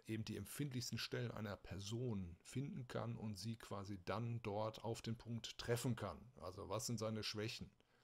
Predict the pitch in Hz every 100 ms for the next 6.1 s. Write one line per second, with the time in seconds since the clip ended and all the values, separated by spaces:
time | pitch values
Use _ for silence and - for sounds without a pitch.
0 | - - _ - - 92 117 - 113 110
1 | 107 107 107 95 - 107 117 117 - -
2 | 107 90 82 98 - 101 98 95 92 95
3 | 87 - - 95 92 85 85 80 - -
4 | - _ _ 85 95 95 104 104 110 107
5 | 101 104 123 110 107 95 92 92 87 87
6 | 90